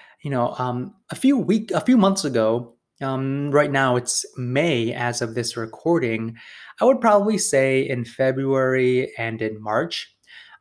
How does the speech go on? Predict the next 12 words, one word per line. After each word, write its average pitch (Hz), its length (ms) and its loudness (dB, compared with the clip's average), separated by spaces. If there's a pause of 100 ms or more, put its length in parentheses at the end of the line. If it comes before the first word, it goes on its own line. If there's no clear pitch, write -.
I 147 60 2
used 208 300 2
to 214 120 0
take 143 460 0 (120)
quick, 226 580 0
you 190 80 2
know, 143 160 0
fifteen 165 440 -6
minute 147 240 -2
walks 120 540 0
after 117 400 -2
lunch 117 560 -6